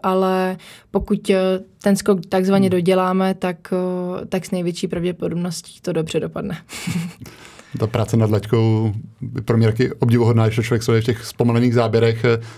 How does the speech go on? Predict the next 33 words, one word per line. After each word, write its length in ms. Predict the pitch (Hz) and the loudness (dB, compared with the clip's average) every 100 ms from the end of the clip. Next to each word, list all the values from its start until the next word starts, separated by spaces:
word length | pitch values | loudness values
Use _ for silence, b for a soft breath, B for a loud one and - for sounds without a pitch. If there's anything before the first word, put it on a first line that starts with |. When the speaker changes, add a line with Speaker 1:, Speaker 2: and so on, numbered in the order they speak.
| B | B
Speaker 2:
protože 140 | 110 | 0
samozřejmě 280 | 107 110 113 | 2 2 2
to 100 | 110 | 2
probíhá 340 | 110 104 113 | 0 2 2
ve 120 | 107 110 | 4 2
značné 380 | 113 110 127 | 2 2 2
rychlosti, 380 | 113 110 113 - | 2 2 0 2
ale 160 | 120 117 | 2 2
ty 140 | 117 | -2
stíneš 360 | - 131 127 - | -2 0 0 -2
reagovat, 560 | 135 123 117 123 117 | 0 0 2 2 2
eh, 180 | 120 117 | 2 2
zvednout 420 | 110 107 113 117 | 2 2 2 2
ruku, 380 | 113 113 123 117 117 B - | 0 0 0 0 -2 B -4
zaklonit 360 | 117 123 117 | -2 2 2
se 80 | 120 | 2
trochu, 280 | 117 113 127 | -2 0 0
nebo 160 | 123 | 0
to 80 | 113 | 0
je 60 | 113 - | 0 -2
už 100 | - | -6
taková 220 | 110 123 | -2 0
zautomatizovaná, 920 | 117 120 113 117 117 113 113 110 110 113 113 - - - - - | 0 0 0 0 2 2 2 2 0 -2 -6 -8 -12 -14 -16 -12
eh, 240 | - - | -8 0
reakce, 280 | 110 110 117 | 0 0 0
jak 80 | 110 | 0
se 80 | 113 | 0
vlastně 300 | 104 113 113 B - | 2 0 0 B -2
pohybuješ 360 | 107 107 110 | 0 2 2
nad 80 | 110 | 2
tou 40 | 208 | 4
Speaker 1:
Mhm. 100 | 104 | 4
Speaker 2:
laťkou? 380 | 104 104 113 | 4 2 0